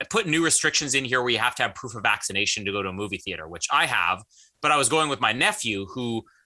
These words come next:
was getting his second shot yesterday. So you can't get your proof of vaccination until two weeks have passed from your second shot.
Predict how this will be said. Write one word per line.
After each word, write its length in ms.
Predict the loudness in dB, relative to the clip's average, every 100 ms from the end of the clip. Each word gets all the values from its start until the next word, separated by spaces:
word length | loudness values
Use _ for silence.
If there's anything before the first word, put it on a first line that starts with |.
| _
was 220 | -2 0
getting 340 | 2 4 4 2
his 280 | 2 2 4
second 340 | 2 0 -2
shot 480 | 0 4 4 4 0 _ -4
yesterday. 680 | 0 2 2 0 -6 -10 -18 _ _ -20 _ 0
So 480 | 2 4 4 2 0
you 220 | -2 -2
can't 320 | 2 0 2
get 180 | 0 0
your 100 | -2
proof 280 | -4 -6 -4
of 80 | 0
vaccination 580 | 0 0 -2 0 0 -2
until 220 | -6 -6
two 200 | -6 -4
weeks 200 | -2 -2
have 120 | -2
passed 340 | -2 0 0 0
from 80 | 0
your 60 |
second 260 | 0 0 0
shot. 280 | 2 2